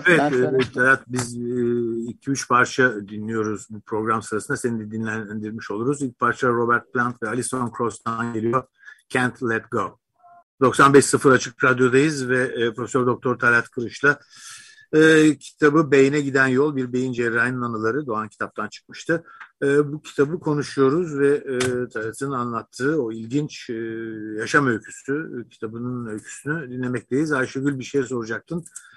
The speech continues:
Speaker 1: Evet.
Speaker 2: Çok ayrıntılar var deyip merak ettiğim bir konu.
Speaker 1: E, şey,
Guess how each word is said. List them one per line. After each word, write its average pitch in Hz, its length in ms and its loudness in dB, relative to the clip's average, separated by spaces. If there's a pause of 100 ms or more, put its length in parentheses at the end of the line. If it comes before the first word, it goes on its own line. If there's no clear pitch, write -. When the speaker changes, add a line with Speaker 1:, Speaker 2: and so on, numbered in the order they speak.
(140)
Speaker 1:
Evet. 160 200 6
Speaker 2:
Çok 127 120 0
ayrıntılar 135 360 2
var 120 260 4
deyip 170 320 -2
merak 120 480 -2
ettiğim 139 240 -10
bir 120 60 -12
konu. 120 240 -6 (420)
Speaker 1:
E, 151 420 0
şey, 156 320 -4